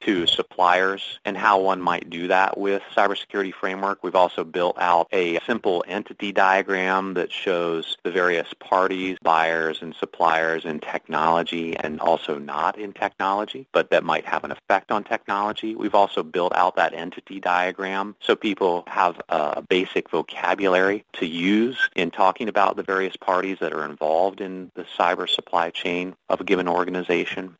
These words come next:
And we've integrated cyber supply chain concepts into the implementation tiers and the,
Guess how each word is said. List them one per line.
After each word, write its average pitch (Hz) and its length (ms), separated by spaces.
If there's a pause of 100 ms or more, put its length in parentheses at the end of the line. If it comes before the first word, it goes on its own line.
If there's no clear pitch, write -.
(240)
And 113 100
we've 110 220
integrated 107 580
cyber 95 300
supply 90 400
chain 87 560
concepts 113 760 (160)
into 87 720
the 85 200
implementation 98 840
tiers - 540
and 82 260
the, 76 240